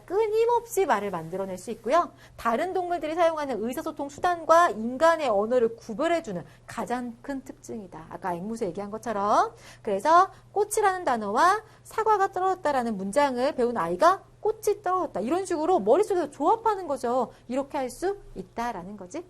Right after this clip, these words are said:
이렇게 기억해 두세요. 자, 얘들아,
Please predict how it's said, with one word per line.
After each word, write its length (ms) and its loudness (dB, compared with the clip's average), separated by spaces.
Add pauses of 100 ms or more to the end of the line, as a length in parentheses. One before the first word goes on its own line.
이렇게 340 -18
기억해 640 -8
두세요. 520 0 (260)
자, 460 6
얘들아, 420 2